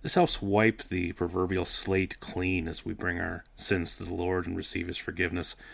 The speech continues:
This allows us to enter into praise without anything holding us back. This reminds us that we cannot approach God based on our own merits, but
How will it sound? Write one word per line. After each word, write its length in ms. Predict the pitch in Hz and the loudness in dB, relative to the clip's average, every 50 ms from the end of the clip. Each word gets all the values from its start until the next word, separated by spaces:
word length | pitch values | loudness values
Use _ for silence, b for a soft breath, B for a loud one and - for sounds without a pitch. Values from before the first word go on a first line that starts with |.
| B B B B B B B B B B | B B B B B B B B B B
This 140 | - 143 - | -8 -2 0
allows 340 | - 131 131 131 123 113 - | 6 8 10 10 10 8 6
us 140 | 107 - - | 2 2 2
to 100 | 123 113 | 2 4
enter 420 | 113 107 107 101 101 - 92 90 92 | 4 4 4 4 2 0 0 0 0
into 300 | 92 87 87 - - 87 | 0 -2 -2 -6 -8 -8
praise 680 | - - - 101 101 98 101 95 87 85 85 - - - | -10 -4 2 4 6 6 6 6 4 2 0 -2 -4 -6
without 320 | - - - 110 110 113 | -4 -2 0 0 2 4
anything 320 | 120 120 120 117 - 110 | 4 2 2 2 0 -4
holding 340 | 98 87 107 110 107 117 101 | -2 -2 -2 0 0 0 0
us 140 | 95 90 - | 0 -2 -4
back. 600 | - - 82 87 85 - - - - - - - - - - - - - - _ _ - _ - - b b b b b b b | -6 -4 -2 0 0 0 -2 -6 -10 -12 -16 -18 -18 -20 -20 -20 -20 -20 -20 _ _ -20 _ -20 -20 b b b b b b b
This 160 | - 151 - - | 0 2 4 6
reminds 320 | 165 143 135 135 120 - | 8 8 8 8 6 4
us 140 | 104 - - | 2 0 -2
that 120 | 104 98 | -2 -2
we 100 | 101 107 | -4 -4
cannot 320 | - - 107 107 120 147 - | -2 0 0 0 2 0 -2
approach 460 | 101 - - 120 113 113 107 - - | -2 0 2 2 2 2 0 -2 0
God 320 | - 101 101 101 92 85 | 0 2 2 2 0 2
based 320 | - 98 104 101 - - 104 | 0 0 0 0 -2 -2 -2
on 80 | 90 | -2
our 120 | 92 92 92 | -2 -4 -4
own 200 | 95 95 92 90 | -4 -4 -2 -2
merits, 400 | 90 101 98 90 - - - - | -2 0 0 -2 -2 -4 -6 -6
but 160 | - - | -6 -6